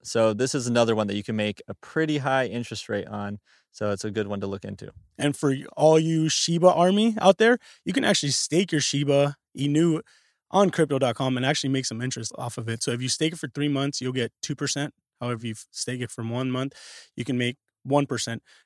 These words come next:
Speaker 2: Or if, if that's, if you don't wanna tie up your money, you just wanna have it flexible and actually be able to withdraw it whenever you want, um, you know, ma-, you'll make half percent on your Shiba. So one thing about the interest paid out by crypto dot com is that it is straight interest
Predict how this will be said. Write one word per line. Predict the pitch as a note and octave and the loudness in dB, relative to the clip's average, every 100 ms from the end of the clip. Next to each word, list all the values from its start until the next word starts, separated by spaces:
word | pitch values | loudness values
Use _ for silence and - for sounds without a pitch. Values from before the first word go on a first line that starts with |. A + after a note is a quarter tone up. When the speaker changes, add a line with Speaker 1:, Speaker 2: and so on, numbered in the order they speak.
| - | 4
Speaker 2:
Or | G#3 B3+ | 8 8
if, | F#3 D#3 | 6 -2
if | D#3+ D#3 C#3 | -2 -2 0
that's, | D#3+ D#3+ - | -2 0 -4
if | D#3 C#3+ | -4 0
you | |
don't | E3 | 2
wanna | D#3+ D3 | 2 2
tie | - D#3 | 2 2
up | D#3 | 2
your | C3+ | -2
money, | C#3 E3 E3+ | 0 0 0
you | C#3+ | -2
just | C3+ - | -4 -4
wanna | C3+ C3 | -2 -2
have | C3 | -2
it | A2+ | -6
flexible | - C3 - D3 D3 | -8 -8 -6 -4 -4
and | B2+ | -2
actually | C3 C3 A#2 | -6 -8 -8
be | B2+ B2+ | -4 -2
able | B2+ | -2
to | A#2 | -6
withdraw | A#2 A2+ A2+ A#2+ | -6 -8 -6 -4
it | C#3+ | -4
whenever | B2+ B2 A#2+ | -4 -6 -6
you | A2+ | -8
want, | G#2 A#2+ F#3 C#4+ _ - _ _ - | -8 -4 -6 -6 _ -20 _ _ -4
um, | E3 F3 F3 G3+ | 2 4 4 2
you | E3 | 0
know, | E3+ | 2
ma-, | D#3+ | 2
you'll | D3+ E3 E3 | 2 2 4
make | D#3 - | 2 -2
half | - D3+ - | -2 -2 -2
percent | B2 - A#2 A#2+ _ | -8 -6 -6 -8 _
on | A#2+ A#2+ | -8 -6
your | A2 | -4
Shiba. | - A2 A2+ A2 _ - | -6 -8 -10 -14 _ -8
So | C3+ | 0
one | C#3 F3 | 4 4
thing | F3+ E3 | 6 6
about | D3 | 4
the | C#3 | 4
interest | C3+ C#3 - | 0 -2 0
paid | C3 | 2
out | B2+ | 2
by | A#2+ A2+ - - | 0 -4 -6 -6
crypto | C#3 B2 | -4 -2
dot | A#2 A2 | -2 -2
com | - C3+ C3 | -2 -2 0
is | A2+ | 0
that | A2+ - - - - _ | -2 -4 -14 -20 -20 _
it | - C3+ C3 | 0 2 4
is | C3 A#2 | 2 2
straight | - C3+ C3+ | 0 2 2
interest | C#3 - D#3+ E3 | 0 0 0 0